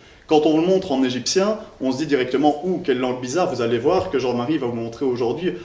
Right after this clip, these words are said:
un tas d'exemples où en français ça fonctionne exactement de la même, euh, de la même manière. Euh, et donc, si on prend toute cette seconde colonne, on peut la lire « Mekenek peri M C K merutek,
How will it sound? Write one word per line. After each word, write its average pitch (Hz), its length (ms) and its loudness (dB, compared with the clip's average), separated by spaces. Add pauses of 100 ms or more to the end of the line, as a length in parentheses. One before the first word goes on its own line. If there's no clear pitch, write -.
(140)
un 107 160 -2 (160)
tas 202 160 2
d'exemples 151 640 0
où 131 100 2
en 117 60 4
français 123 400 0
ça 110 140 -2
fonctionne 117 400 -2
exactement 131 580 -2
de 120 100 -6
la 110 120 -4
même, 120 340 -6 (160)
euh, 107 260 -10
de 113 120 -4
la 110 100 -4
même 107 160 -6
manière. 104 220 -8 (880)
Euh, 127 320 4
et 196 80 12
donc, 160 360 2 (160)
si - 220 0
on 208 100 4
prend 196 280 0
toute 269 200 0
cette 190 200 4
seconde 147 420 0
colonne, 269 380 2 (420)
on 208 140 4
peut 202 160 8
la 175 160 6
lire « 175 320 4 (280)
Mekenek 208 600 2
peri 160 300 0
M 127 140 0
C 139 220 -2
K 160 160 -2
merutek, 135 800 -2